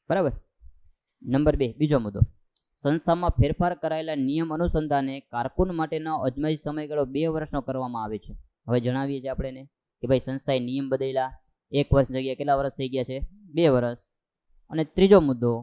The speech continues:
શ્રી રોહિત પરમારની નિમણૂક કાયમી કરવા અંગેનો નિર્ણય જુલાઈ સત્તરમાં લેવાશે. એટલે અત્યારે નહીં લેવાય, જુલાઈ સત્તરમાં તમારી નિમણૂક અંગેનો નિર્ણય લેવામાં આવશે, કેમ કે અજમાયશી સમયગાળો કેટલો થઈ ગયો? બે. બે વર્ષમાં તમારું કામકાજ સારું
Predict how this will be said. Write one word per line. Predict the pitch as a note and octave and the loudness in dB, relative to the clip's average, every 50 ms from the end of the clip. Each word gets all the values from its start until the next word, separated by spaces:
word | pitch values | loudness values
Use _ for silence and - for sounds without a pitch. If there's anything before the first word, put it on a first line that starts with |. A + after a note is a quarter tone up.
| C3 _ _ _ _ _ _ _ _ - | -8 _ _ _ _ _ _ _ _ -2
શ્રી | - E3+ F3+ F#3 E3+ | 2 4 4 6 8
રોહિત | D#3 D3+ D#3 E3+ - - - | 8 8 8 6 4 0 0
પરમારની | D#3+ D#3+ D#3+ D#3+ D#3+ D#3+ E3 E3 D#3 C#3+ C3+ | 0 -2 -2 -4 -8 -8 -8 -8 -4 -2 0
નિમણૂક | C3+ D3 E3 E3+ D#3 - - _ _ - | 0 2 2 2 0 0 -2 _ _ -8
કાયમી | C3 D3 F3 G3+ A3 A3+ G3 - | -4 -2 -2 0 -2 -2 -2 0
કરવા | F#3+ F#3 F#3 F3 E3 D#3+ | 2 2 4 4 2 2
અંગેનો | D#3+ D#3+ D#3+ D#3 D#3 D3 | 0 -2 -4 -4 -4 -2
નિર્ણય | C#3 D3 F3 F3+ D#3 D3 C#3 C#3 C#3+ C3+ _ _ - | -2 -2 -2 -2 -2 -4 -4 -6 -8 -12 _ _ 2
જુલાઈ | C3 C3+ D3+ E3 D#3+ - - | 4 4 4 2 2 0 -4
સત્તરમાં | D#3 - - G3 F3 D#3 C3 A2+ A2+ A#2+ | -8 -6 -2 0 0 0 0 -2 -4 -4
લેવાશે. | A#2+ A2+ G#2+ - - - | -6 -6 -6 -8 -12 -18
એટલે | - - - A2 | -18 -12 -8 -6
અત્યારે | A2 A#2 - F3 E3+ E3+ E3+ | -6 -4 -2 0 0 0 -2
નહીં | F#3 G3+ F#3+ D3+ | -4 -4 -2 -2
લેવાય, | C3+ C3 B2+ B2+ B2+ - - | 0 0 -2 -4 -4 0 0
જુલાઈ | C3 C3+ C#3+ C3 - | 2 2 2 0 -2
સત્તરમાં | C#3 - - E3 D#3+ D#3+ D#3 D3 - | -6 -10 -8 -6 -6 -4 -4 -6 -6
તમારી | C3+ C3+ C3 C3 B2+ A#2+ A#2+ | -8 -8 -8 -8 -8 -8 -6
નિમણૂક | B2 C3+ D3+ D3+ C3+ B2+ | -4 -2 0 0 0 -2
અંગેનો | C3 C3 B2+ A#2 | -4 -8 -10 -8
નિર્ણય | A2+ A2+ A#2 B2 A#2+ A2 A2 | -10 -10 -12 -12 -10 -8 -8
લેવામાં | G#2+ G#2+ G#2+ A2 A2+ C3+ E3+ F3+ _ _ _ _ _ - | -6 -6 -6 -6 -6 -6 -6 -8 _ _ _ _ _ 2
આવશે, | B2+ B2+ - - A2+ | 4 4 4 2 0
કેમ | - A2+ A2+ | -12 -14 -12
કે | G2+ G#2+ A2 | -8 -8 -6
અજમાયશી | A#2 B2 C3+ C#3 C3+ - C#3 | -4 -2 -2 -2 -4 -6 -8
સમયગાળો | C3+ C3+ C3+ C3 C3+ C3+ B2+ | -12 -10 -4 -2 0 0 0
કેટલો | D3+ D#3+ D3+ | 0 0 0
થઈ | - C3 A#2+ A2+ | 0 -2 -6 -6
ગયો? | A#2+ A#2 C3 | -6 -4 -4
બે. | A#2 - - _ _ _ - - - _ | -4 -6 -6 _ _ _ -20 -20 -20 _
બે | C3 C#3 D3 D#3 | 2 4 4 6
વર્ષમાં | D3 C#3 C#3+ C#3+ - - D3 C#3 C3 - | 4 4 0 -4 -2 -4 -4 -4 -4 -6
તમારું | B2 B2+ C3+ C3+ C3 - C3+ | -6 -6 -4 -4 -4 -4 -6
કામકાજ | C3 C3 C3 C3 B2 - - | -8 -6 -6 -6 -6 -6 -6
સારું | A#2+ A#2+ B2 A#2+ | -6 -2 0 2